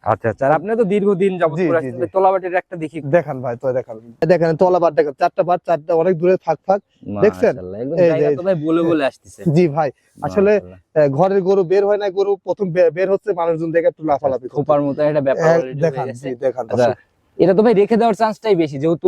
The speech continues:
Speaker 1: মানে
Speaker 2: জি,
Speaker 1: একুশ
Speaker 2: ভাই,
Speaker 1: দিনে
Speaker 2: উলানে,
Speaker 1: খাবার আছে।
Speaker 2: উলানে already ঝুল ছাড়া শুরু হয়ে গেছে, গাও পশম চিকচিকি হয়ে গেছে।
Speaker 1: আচ্ছা, আচ্ছা।
Speaker 2: দর্শক ভাইরা দেখান, দর্শক ভাইরা দেখুক।
Speaker 1: তো ভাই রেখে দিলে আমার মনে হয় ভাই একুশ দিনেই তো আবার হিটে আসে যদি না রাখে
Speaker 2: ভাই,
Speaker 1: সেক্ষেত্রে।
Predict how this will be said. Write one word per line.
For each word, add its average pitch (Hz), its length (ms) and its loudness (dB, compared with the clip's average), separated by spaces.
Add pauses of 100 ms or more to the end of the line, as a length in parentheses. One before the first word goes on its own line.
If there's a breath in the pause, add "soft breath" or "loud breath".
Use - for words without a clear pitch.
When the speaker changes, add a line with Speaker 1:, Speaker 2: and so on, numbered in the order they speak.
Speaker 1:
মানে 175 140 2
Speaker 2:
জি, 185 40 6 (220)
Speaker 1:
একুশ 190 140 0
Speaker 2:
ভাই, 226 120 4
Speaker 1:
দিনে 247 140 2
Speaker 2:
উলানে, 254 320 4
Speaker 1:
খাবার 262 160 4
আছে। 226 140 -6 (340)
Speaker 2:
উলানে 247 300 4 (140)
already 240 360 0 (140)
ঝুল 220 240 0
ছাড়া 240 240 2
শুরু 240 180 0
হয়ে 240 140 2
গেছে, 233 260 -2 (500)
গাও 208 240 2 (180)
পশম 233 240 -2 (100)
চিকচিকি 220 400 -6
হয়ে 226 160 2
গেছে। 240 320 0
Speaker 1:
আচ্ছা, 247 140 -10
আচ্ছা। 95 160 -16 (120)
Speaker 2:
দর্শক 202 280 -2
ভাইরা 220 180 2 (100)
দেখান, 202 260 -2
দর্শক 185 260 -10
ভাইরা 180 240 2
দেখুক। 165 240 -8 (120)
Speaker 1:
তো 135 80 -4
ভাই 160 100 4 (100)
রেখে 165 240 0
দিলে 220 180 2 (100)
আমার 214 220 -4
মনে 226 180 -4
হয় 208 140 0
ভাই 196 100 2 (240)
একুশ 233 180 -4 (100)
দিনেই 247 220 2
তো 254 120 2
আবার 208 200 0
হিটে 180 220 -8
আসে 180 180 -8
যদি 180 120 0 (100)
না 180 60 4 (140)
রাখে 139 260 -6
Speaker 2:
ভাই, - 580 -4
Speaker 1:
সেক্ষেত্রে। 135 320 0